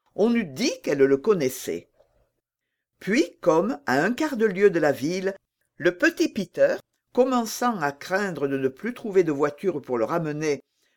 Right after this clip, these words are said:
voulait détacher son traîneau, la dame se retourna encore, lui fit un second signe, et le petit Peter laissa son traîneau attaché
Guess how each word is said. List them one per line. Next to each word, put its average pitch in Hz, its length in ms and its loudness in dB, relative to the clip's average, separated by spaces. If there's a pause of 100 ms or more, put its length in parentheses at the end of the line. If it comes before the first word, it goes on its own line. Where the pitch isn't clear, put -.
voulait 170 360 0
détacher 196 520 0
son 135 240 -4
traîneau, 127 540 0 (600)
la 185 180 -2
dame 175 300 -2
se 135 160 -12
retourna 226 480 -2
encore, 139 560 0 (400)
lui 202 180 2
fit 185 260 -4
un - 120 4
second 226 360 2
signe, 180 520 -4 (340)
et 180 100 4
le 156 120 0
petit 277 300 -4
Peter 208 480 -2 (180)
laissa 175 360 0
son 139 240 -6
traîneau 160 500 -4
attaché 160 640 -4